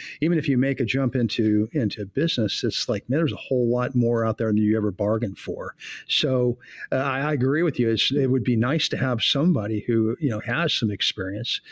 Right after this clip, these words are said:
uh, that could, you know, help you and guide you along that way.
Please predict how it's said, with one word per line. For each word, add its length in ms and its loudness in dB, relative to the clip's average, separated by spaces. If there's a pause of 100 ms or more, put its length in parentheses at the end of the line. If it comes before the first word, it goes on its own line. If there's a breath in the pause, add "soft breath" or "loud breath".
(200 loud breath)
uh, 180 2
that 200 -2
could, 160 0
you 80 2
know, 140 0
help 280 -4
you 300 2 (220 soft breath)
and 120 -2
guide 380 -2
you 140 4
along 320 0
that 260 -4
way. 400 0